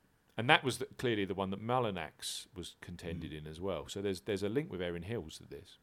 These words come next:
Speaker 1: Koepka was second here two years ago, behind Kevin
Speaker 2: Yeah,
Speaker 1: Chappell.
Speaker 2: yeah, yeah, it's all,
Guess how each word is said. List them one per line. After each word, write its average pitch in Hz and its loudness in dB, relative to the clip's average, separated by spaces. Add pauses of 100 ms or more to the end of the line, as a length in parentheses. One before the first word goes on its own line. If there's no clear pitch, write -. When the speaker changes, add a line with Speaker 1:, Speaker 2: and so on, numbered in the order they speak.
(920)
Speaker 1:
Koepka - 8
was 123 8
second 113 6
here 101 2
two 110 0
years 127 4
ago, 73 -8 (400)
behind 92 2
Kevin 92 -2
Speaker 2:
Yeah, - 0
Speaker 1:
Chappell. 98 0
Speaker 2:
yeah, 101 -2 (260)
yeah, - -12 (100)
it's 135 -12
all, 131 -4